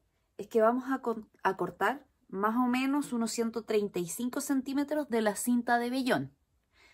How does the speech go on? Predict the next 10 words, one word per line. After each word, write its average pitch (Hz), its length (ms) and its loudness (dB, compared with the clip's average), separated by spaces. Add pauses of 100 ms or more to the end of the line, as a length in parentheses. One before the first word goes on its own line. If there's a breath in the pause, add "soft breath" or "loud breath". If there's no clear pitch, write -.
(140 soft breath)
Ya, 208 240 4
en 208 140 0
este 226 240 -6
caso 220 220 -4
yo 240 60 -2
estoy 226 200 -6
trabajando 214 600 0
con 214 180 -2
vellón 202 320 2
merino 196 500 -2